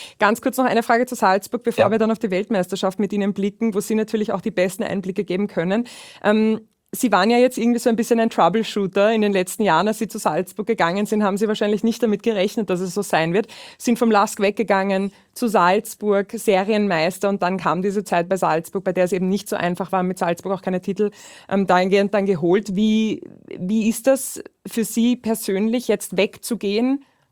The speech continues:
Speaker 1: ohne all dem? Ist das, ist das schwierig? Bleibt das so ein bisschen ein blinder Fleck oder, oder können Sie das auch gut, gut verarbeiten?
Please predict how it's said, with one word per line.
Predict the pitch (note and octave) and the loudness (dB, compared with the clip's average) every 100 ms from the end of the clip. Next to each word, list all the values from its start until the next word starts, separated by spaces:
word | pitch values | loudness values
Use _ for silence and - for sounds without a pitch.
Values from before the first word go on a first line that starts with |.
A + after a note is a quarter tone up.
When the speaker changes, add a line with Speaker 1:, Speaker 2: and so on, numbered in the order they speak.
| _ | _
Speaker 1:
ohne | G3+ A3 B3 | 0 2 4
all | G3+ A3 | 2 2
dem? | F#3+ G3 B3+ | 0 0 0
Ist | A3+ - | -2 -2
das, | G#3+ | -4
ist | - - | -4 -4
das | G3 | -4
schwierig? | - A3+ C#4 C4+ - | -2 0 0 0 -2
Bleibt | F#3 E3 - | 0 0 0
das | A3+ A3 | -4 -2
so | |
ein | G#3+ | -4
bisschen | G3+ A3+ | -4 -2
ein | G#3+ | -2
blinder | G3+ A3 A3 | -2 0 0
Fleck | - F#3 A3 - | 0 -2 -2 -2
oder, | G#3 A3 | -2 0
oder | G3+ G3+ | 0 -4
können | - G3+ G#3+ G#3+ | -2 0 0 -2
Sie | A3+ | -2
das | G#3 G#3 | -2 0
auch | G3 - | -2 -2
gut, | A3 G#3 - - - - - _ _ _ _ _ | -4 -4 -6 -14 -20 -20 -20 _ _ _ _ _
gut | G#3+ - | -8 -2
verarbeiten? | - E3+ F3 - D#3+ | 0 0 0 -4 -10